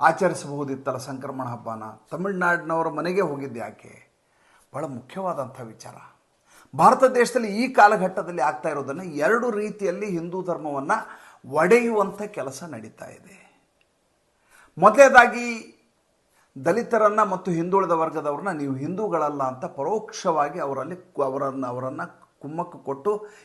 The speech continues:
ಎಬ್ಬಿಸಿ ಕೂರಿಸುವಂಥ ಕೆಲಸ. ಯಾವುದು? ಹಸಿ ಸುಳ್ಳಾಗಿದೆ. ಒ ಬಿ ಸಿ, ಒ ಬಿ ಸಿ, ಒ ಬಿ ಸಿ ಅಂತ ಹೇಳ್ಕೊಂಡು ಓಡಾಡಿದ್ರು ಕಳೆದ ಪಂಚರಾಜ್ಯಗಳ ಚುನಾವಣೆಯ ಸಂದರ್ಭದಲ್ಲಿ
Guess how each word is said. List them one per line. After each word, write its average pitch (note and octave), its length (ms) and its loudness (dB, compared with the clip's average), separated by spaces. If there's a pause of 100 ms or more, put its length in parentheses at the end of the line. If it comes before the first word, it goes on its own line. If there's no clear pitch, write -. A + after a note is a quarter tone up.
ಎಬ್ಬಿಸಿ C#3 460 -8
ಕೂರಿಸುವಂಥ B2+ 520 -14
ಕೆಲಸ. - 440 -20 (540)
ಯಾವುದು? F3 600 -2 (120)
ಹಸಿ A3+ 340 -4
ಸುಳ್ಳಾಗಿದೆ. A#2+ 760 -8 (1300)
ಒ A#3+ 160 10
ಬಿ B3 120 0
ಸಿ, B3 140 -4
ಒ G#3+ 160 6
ಬಿ A3 140 0
ಸಿ, A3 140 -4
ಒ G3 100 4
ಬಿ G3 160 -2
ಸಿ G3+ 140 -6
ಅಂತ F3 160 -8
ಹೇಳ್ಕೊಂಡು D3 360 -6
ಓಡಾಡಿದ್ರು A#2 320 -4
ಕಳೆದ C#3+ 240 -6
ಪಂಚರಾಜ್ಯಗಳ C#3 720 -6
ಚುನಾವಣೆಯ B2+ 500 -10
ಸಂದರ್ಭದಲ್ಲಿ G#2 680 -18